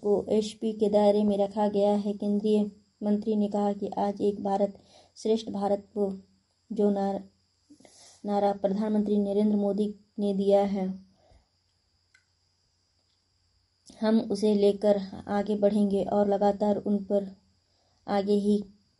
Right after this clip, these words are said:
भी काम करेंगे। उन्हें कहा कि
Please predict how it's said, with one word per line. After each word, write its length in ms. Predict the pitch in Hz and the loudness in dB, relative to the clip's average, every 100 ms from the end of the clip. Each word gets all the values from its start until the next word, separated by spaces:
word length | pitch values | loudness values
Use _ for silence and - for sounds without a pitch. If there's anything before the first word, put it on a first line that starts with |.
| - - _ _ _ _ - - | -20 -20 _ _ _ _ -20 -6
भी 240 | 202 208 | -2 -2
काम 340 | 208 202 202 202 | -2 -2 0 0
करेंगे। 680 | 202 202 202 196 196 190 | -2 0 0 0 0 -2
उन्हें 460 | - 208 208 214 208 | -2 2 2 2 -2
कहा 400 | - 208 202 202 | -8 -8 -4 -4
कि 460 | 196 202 196 190 | -4 -2 -2 -2